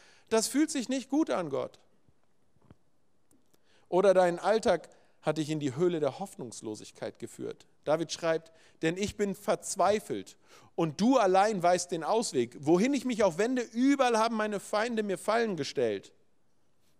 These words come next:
Warst du schon mal in einer Situation, du hattest etwas verloren und du hast gedacht, so, „Okay, wie soll's jetzt weitergehen?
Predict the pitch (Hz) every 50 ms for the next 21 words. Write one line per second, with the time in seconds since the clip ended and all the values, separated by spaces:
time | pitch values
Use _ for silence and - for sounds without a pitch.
0 | _ _ _ _ _ _ _ _ _ _ _ _ _ _ _ _ - 139 147 -
1 | - 214 233 214 - 226 202 202 202 202 202 190 185 180 185 175 160 151 175 170
2 | - 180 151 139 - - 190 208 240 226 202 170 170 170 170 - 190 165 180 175
3 | 156 - - 170 160 165 185 208 226 226 208 190 185 185 185 185 - - 175 180
4 | 180 170 - 196 180 160 - 185 175 165 165 170 175 175 - 180 151 - 160 165
5 | 175 196 185 180 185 196 190 196